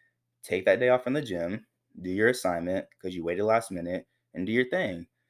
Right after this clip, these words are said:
It's all good. Like, you're not, <laughs> you're not gonna, it's not a make or break thing. Now,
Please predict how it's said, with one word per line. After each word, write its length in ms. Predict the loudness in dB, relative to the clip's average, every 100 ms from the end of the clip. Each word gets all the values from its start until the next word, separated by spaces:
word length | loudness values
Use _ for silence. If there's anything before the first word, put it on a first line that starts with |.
| _ -4
It's 140 | 2
all 180 | 6 6
good. 280 | 6 4 4
Like, 160 | 2
you're 120 | 2
not, 480 | 2 4 6 6 4 -2 _
<laughs> 640 | -10 -10 -12 -20 -20 -20 -4
you're 120 | 4
not 220 | 8 8
gonna, 240 | 8 8 8
it's 180 | 6 8
not 140 | 10
a 40 | 10
make 260 | 8 4
or 60 | 2
break 320 | 0 -2 -4
thing. 340 | -10 -10 -12 -20 _ _ _ _ _
Now, 580 | 2 6 6 4 2 -2